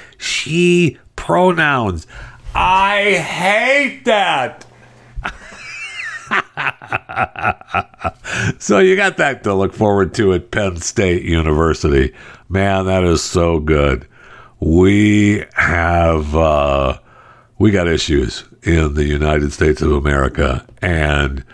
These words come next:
we're gonna have more issues with the, uh, lack of gender inclusivity, because, you know, really, when we start,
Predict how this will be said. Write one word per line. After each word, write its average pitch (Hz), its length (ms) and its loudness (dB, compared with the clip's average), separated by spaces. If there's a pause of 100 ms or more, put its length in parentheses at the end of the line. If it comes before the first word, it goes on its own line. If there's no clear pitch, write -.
(500)
we're 90 140 2
gonna 98 160 0
have 95 200 -2
more 110 260 2
issues 78 580 2 (100)
with 78 500 2
the, 73 680 0
uh, 67 520 -2
lack 85 640 0
of 80 320 -2
gender 85 680 0
inclusivity, 71 1040 -2 (580)
because, 80 840 0
you 107 80 -4
know, 101 140 0
really, 117 280 4
when 95 200 2
we 95 120 0
start, 131 500 0